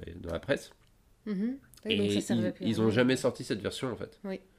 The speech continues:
Speaker 1: Euh, la presse a directement eu accès à la scène de régénération. Euh, par contre, je ne sais pas si m-, David Tennant était déjà présent. Je pense que oui, parce que c'est pareil, l'annonce de David Tennant était déjà faite quasiment, euh,
Speaker 2: Mhm.
Speaker 1: pendant la diffusion de la saison un,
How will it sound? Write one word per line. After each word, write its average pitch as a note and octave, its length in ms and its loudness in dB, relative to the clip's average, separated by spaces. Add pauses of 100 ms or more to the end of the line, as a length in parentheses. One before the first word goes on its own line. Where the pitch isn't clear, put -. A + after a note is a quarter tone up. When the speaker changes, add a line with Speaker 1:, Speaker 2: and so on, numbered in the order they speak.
(600)
Speaker 1:
Euh, F#2+ 600 6
la G2 140 4
presse - 280 0
a A#2+ 60 2
directement G2+ 560 2
eu G#2 160 4
accès A#2 440 2
à F#2 140 2
la F#2+ 160 4
scène G#2 200 -4
de G2 60 0
régénération. F#2 680 -2 (600)
Euh, G#2 160 8
par B2 180 -2
contre, C#3+ 200 4
je C#3 80 2
ne B2+ 60 4
sais B2 180 0
pas C#3+ 160 6
si C3+ 120 -4
m-, G#2+ 480 0
David A2+ 220 2
Tennant B2 220 2
était G#2+ 300 -6
déjà G2 240 4
présent. B2 340 2
Je C3 100 -2
pense G2+ 220 -4
que - 100 -4
oui, A#2 180 0
parce A2+ 180 -2
que B2 100 -2
c'est G#2+ 160 -2
pareil, A2 260 4
l'annonce A2+ 460 0
de G#2 80 -4
David G2+ 280 2
Tennant G#2+ 300 0
était - 260 -6
déjà A2 420 6
faite - 420 0
quasiment, G#2 420 0
euh, F#2 320 2
Speaker 2:
Mhm. A#2 360 2 (100)
Speaker 1:
pendant G2+ 180 2
la A2+ 140 6
diffusion G2 320 -4
de G#2 60 -2
la F#2 80 -2
saison F2+ 240 -4
un, D3 180 -2